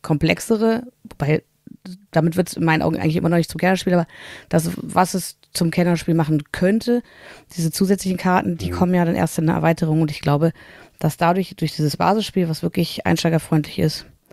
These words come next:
Speaker 1: außer die Symbolik, die vielleicht
Speaker 2: Mhm.
Speaker 1: besser sein könnte,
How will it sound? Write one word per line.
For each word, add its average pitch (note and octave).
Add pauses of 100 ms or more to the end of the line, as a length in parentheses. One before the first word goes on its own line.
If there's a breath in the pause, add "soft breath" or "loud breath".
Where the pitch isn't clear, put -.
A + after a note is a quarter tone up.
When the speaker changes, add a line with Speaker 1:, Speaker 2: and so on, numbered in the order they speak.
(580 soft breath)
Speaker 1:
außer F3+
die F3
Symbolik, E3+ (420)
die F3+
vielleicht E3+ (460 loud breath)
Speaker 2:
Mhm. B2
Speaker 1:
besser F3+
sein G#3+
könnte, B3